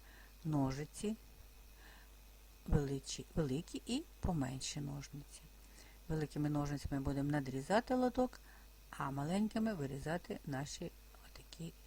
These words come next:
ліхтарики, форми ліхтариків. Далі нам потрібен клей-пістолет, клей універсальний і можна клей-олівець.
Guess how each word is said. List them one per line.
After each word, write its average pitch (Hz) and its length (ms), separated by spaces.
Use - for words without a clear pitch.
ліхтарики, 131 680
форми 185 380
ліхтариків. - 840
Далі 143 400
нам 143 220
потрібен 143 680
клей-пістолет, 143 1160
клей 143 300
універсальний 147 920
і 339 420
можна 175 380
клей-олівець. 139 1120